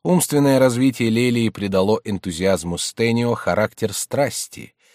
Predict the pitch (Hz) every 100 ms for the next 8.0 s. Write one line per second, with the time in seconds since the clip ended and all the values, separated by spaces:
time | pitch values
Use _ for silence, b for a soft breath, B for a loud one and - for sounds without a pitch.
0 | b b 90 98 95 98 104 98 104 107
1 | 107 98 110 - 98 98 98 117 - 135
2 | 123 - 123 117 117 117 - 110 95 95
3 | 85 90 110 117 120 117 - 113 107 113
4 | 104 95 - 107 - - 95 92 - 95
5 | - 80 76 104 127 135 135 B B -
6 | 175 - 175 - 160 104 87 80 80 -
7 | 85 85 82 - 80 78 73 - -